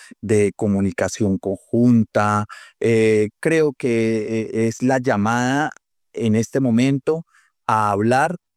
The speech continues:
por la educación superior en Latinoamérica y el Caribe,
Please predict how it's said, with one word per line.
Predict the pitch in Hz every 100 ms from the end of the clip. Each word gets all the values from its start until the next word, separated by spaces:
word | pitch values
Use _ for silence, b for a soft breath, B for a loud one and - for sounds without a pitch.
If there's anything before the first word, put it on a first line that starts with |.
| _ _
por | 131 110
la | 113
educación | 110 104 104 120 113
superior | - 135 113 120 135 143 -
en | 117
Latinoamérica | 104 120 107 101 104 123 131
y | 110
el |
Caribe, | - 95 131 151 175